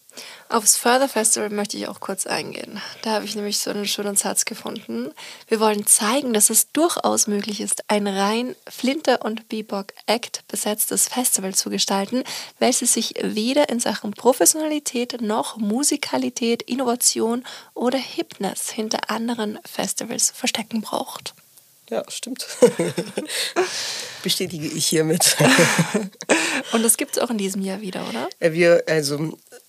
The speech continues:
Speaker 2: ich darf noch nicht so viel
Speaker 1: Okay,
Speaker 2: erzählen.
Speaker 1: das nicht, aber
Speaker 2: <laughs> Ich check mein Instagram <laughs>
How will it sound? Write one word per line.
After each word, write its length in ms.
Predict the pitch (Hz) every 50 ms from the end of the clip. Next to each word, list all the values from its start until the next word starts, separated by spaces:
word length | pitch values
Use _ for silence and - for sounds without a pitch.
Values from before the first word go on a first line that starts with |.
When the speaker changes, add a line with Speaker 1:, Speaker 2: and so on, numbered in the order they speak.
| _ - -
Speaker 2:
ich 160 | - 170 147
darf 220 | - 180 185 185
noch 140 | 180 180 180
nicht 180 | 180 175 185 -
so 100 | - 180
viel 220 | - - 190 180
Speaker 1:
Okay, 400 | 170 170 170 - 208 202 208 202
Speaker 2:
erzählen. 160 | 180 185 - - -
Speaker 1:
das 320 | 240 226 220 - 233 214
nicht, 180 | 220 196 185 -
aber 220 | 226 220 226 220 226 240 214 - -
Speaker 2:
<laughs> 140 | - - -
Ich 120 | - - -
check 220 | - 302 - - -
mein 120 | 175 -
Instagram 560 | - 180 - - 160 - - - - 196 - 233 - 240 226 247 -
<laughs> 280 | 226 247 208 - 240